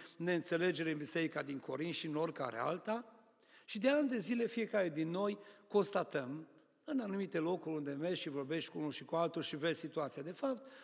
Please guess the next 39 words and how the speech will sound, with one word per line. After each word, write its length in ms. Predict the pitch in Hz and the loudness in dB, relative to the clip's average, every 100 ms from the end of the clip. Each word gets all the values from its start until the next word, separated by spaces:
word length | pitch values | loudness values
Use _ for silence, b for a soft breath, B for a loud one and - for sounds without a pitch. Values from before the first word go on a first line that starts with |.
| B | B
că 260 | - 254 254 - - - - _ _ | 6 6 6 -6 -20 -20 -20 _ _
și 280 | - - 254 | -4 2 2
în 80 | 214 | 4
acele 360 | 160 196 175 | 2 0 0
biserici 380 | 156 139 170 156 | -4 -2 0 0
locale 400 | 151 135 160 151 | 0 0 0 0
care 220 | 147 123 | -2 -4
nu 140 | 131 170 | -2 -2
sunt 220 | - 190 | -2 0
perfecte, 720 | 208 185 170 135 - 156 208 - - _ _ _ _ b b b | 0 0 0 -2 -4 -6 -6 -10 -20 _ _ _ _ b b b
ci 140 | - 156 147 131 - | -4 0 0 -2 0
perfecțiunea 560 | 170 147 160 - 185 170 | 2 4 0 -2 -2 0
o 60 | |
dă 140 | 156 165 | 0 -2
doar 280 | 160 156 | 0 -2
Hristos 560 | 113 139 - 180 185 - B B B | -2 -8 -2 0 0 -4 B B B
pe 100 | 160 | 0
măsură 360 | 156 139 160 | 2 2 2
ce 180 | 147 151 | 2 0
timpul 420 | - 156 151 151 | -2 0 0 0
trece 340 | 131 151 180 196 | 0 0 2 2
sau 460 | 151 151 180 233 - B B B B _ | 2 2 2 -2 -10 B B B B _
când 240 | 170 175 | 4 6
ne-am 200 | 165 160 | 6 4
întors 260 | 156 190 165 | 2 2 2
la 120 | 165 | 2
Dumnezeu, 340 | 151 160 151 | 2 0 2
dacă 260 | 175 165 160 | 0 2 4
rămânem 380 | 147 165 190 196 | 4 2 0 0
constanți 600 | 202 185 - 208 196 - | 0 -2 -2 -4 -4 -4
până 220 | 214 190 | -2 -2
la 160 | 185 170 | -2 -4
capăt 520 | - 185 - 165 - | -4 -4 0 0 2
pe 100 | 170 | -2
calea 300 | - 180 170 | 2 4 4
lui 100 | 165 | 4
Dumnezeu 380 | 160 165 147 180 | 2 2 2 2
și 160 | - | 0
creștem 560 | 156 196 190 - 170 | 0 4 4 4 2